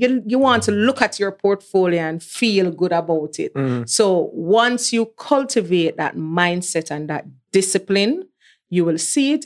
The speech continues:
Speaker 1: It, it's rewarding. And as a result, you want to continue to do it.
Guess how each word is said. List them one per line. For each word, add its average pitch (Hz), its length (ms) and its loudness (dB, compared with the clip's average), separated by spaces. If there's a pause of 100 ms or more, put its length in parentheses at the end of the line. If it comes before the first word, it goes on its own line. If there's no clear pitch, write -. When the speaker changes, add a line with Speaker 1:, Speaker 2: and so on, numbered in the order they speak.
Speaker 1:
It, - 320 -6
it's 180 200 -4
rewarding. 185 840 2
And 165 180 -6
as 180 140 -4
a 175 100 -2
result, 175 680 -4
you 165 100 2
want 156 600 -4
to - 80 -12
continue 156 800 -8
to - 180 -12
do - 200 -14
it. - 320 -20